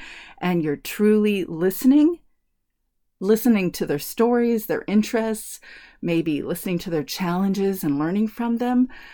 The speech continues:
that's how people feel connected, when they feel like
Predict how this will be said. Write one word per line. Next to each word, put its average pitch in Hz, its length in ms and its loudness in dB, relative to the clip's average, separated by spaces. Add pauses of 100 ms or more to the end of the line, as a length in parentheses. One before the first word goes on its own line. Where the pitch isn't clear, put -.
(420)
that's 214 400 -6
how 370 160 -4
people 269 360 -2
feel 247 260 0
connected, 180 720 -4 (580)
when 175 320 0
they 208 520 0 (200)
feel 175 240 0
like 139 240 -4